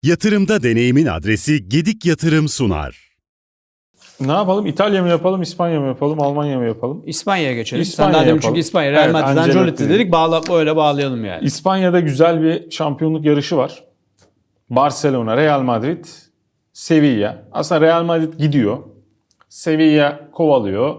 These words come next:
Speaker 2: İkinciliği tutmaya çalışıyor
Speaker 3: Barcelona
Speaker 2: ama
Speaker 3: üçüncülüğe
Speaker 2: Barcelona
Speaker 3: geldi.
Speaker 2: geliyor.
Speaker 3: Evet.
Speaker 2: Geliyor. Barcelona'yı, Barcelona'dan girelim. Üçüncü Barcelona'dan. Xavi geldiğinde yedinci sıradaydı takım. On bir, on iki maçlık yenilmezlik serisi.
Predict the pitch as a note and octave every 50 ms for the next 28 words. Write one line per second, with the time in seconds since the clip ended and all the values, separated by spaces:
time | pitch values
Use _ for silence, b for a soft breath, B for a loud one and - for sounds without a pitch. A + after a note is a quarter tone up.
0 | - - _ _ - C#3 A#2+ - D3 C3+ C3 C3+ C3+ C3+ C3+ C3+ C3+ - A#2+ -
1 | - A2+ A2+ G#2+ - - G#2+ G#2 B2+ C#3+ C#3+ E3+ E3+ E3 D3+ C#3+ D3 D3+ F3 E3
2 | D3 C#3+ - E3+ E3 D#3 B2+ B2 A2+ G#2+ G2+ A#2+ C#3 - - - - - _ _
3 | - G2+ F#2 - - - - - - - b b b b b b b b b b
4 | b b b b b - C3+ D3+ D3+ D#3 F#3 F3+ F3+ F3 F3 F3 F3+ F#3 F#3 -
5 | - - - - - - _ _ _ _ _ C#3 D3 E3 F3+ F3+ - G3+ G3+ G#3
6 | G3 F3+ D#3 C#3 C3 A#2 G#2+ G#2 G2 G2 G#2+ C#3+ - - - _ - C3 A#2+ -
7 | C3+ A#2+ B2+ B2 B2+ B2 A#2+ - - B2 B2 A2+ G#2+ G#2 A#2+ C#3+ - - - _
8 | _ _ _ _ _ _ _ _ _ _ - E3 D#3+ E3 E3+ E3 E3 D#3+ D#3+ D3+
9 | D#3+ E3 D#3+ D#3 D3 C#3+ D3 D3 C3+ D3 D3 C#3+ D3+ - C3+ B2 A2 G#2 G#2 F#2+
10 | G2 G2+ G2 - A#2+ - E3 E3 E3 - _ _ _ _ _ _ _ _ _ _
11 | _ _ _ _ _ _ D3+ D#3+ D#3+ D3+ C#3+ C#3 C3+ C#3+ - - - D3 D3 D#3+
12 | D#3+ D#3+ - C#3+ C3 A#2+ A2+ - - G#2 G2+ A2 G#2+ G#2 G#2 G#2+ G#2+ G#2+ G#2+ B2+
13 | C#3 - - D3+ D3 D3+ D3+ C#3+ - - D#3+ E3